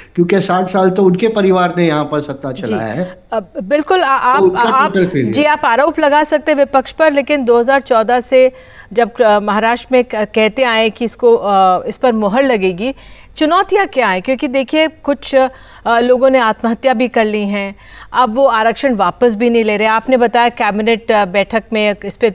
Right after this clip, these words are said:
Speaker 2: मुहर लगने वाली है, तो क्या आप definite तारीख दे रहे हैं कि cabinet कब हो रही है, कल इस पे मुहर लग जाएगी?
Speaker 1: निधि जी, देखिए, जो भी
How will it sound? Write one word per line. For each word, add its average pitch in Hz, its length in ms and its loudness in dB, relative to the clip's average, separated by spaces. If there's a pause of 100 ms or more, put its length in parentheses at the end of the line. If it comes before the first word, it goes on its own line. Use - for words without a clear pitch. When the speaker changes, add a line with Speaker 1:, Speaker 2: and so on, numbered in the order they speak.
Speaker 2:
मुहर 196 380 -2
लगने 220 340 0
वाली 190 340 -2
है, 185 400 -6 (280)
तो 320 120 2
क्या 302 240 0
आप 277 420 0
definite 220 580 -2
तारीख 277 320 0
दे 262 200 2
रहे 277 80 4
हैं 285 180 0
कि 294 120 -4
cabinet 247 440 -2
कब 262 260 2
हो 254 80 4
रही 262 160 2
है, 269 60 2
कल 247 260 0
इस 254 120 -2
पे 269 140 0
मुहर 233 300 2
लग 254 200 0
जाएगी? 240 440 -2 (2000)
Speaker 1:
निधि 165 220 -6
जी, 196 140 -4
देखिए, 196 600 -2 (280)
जो 127 280 0
भी 202 400 2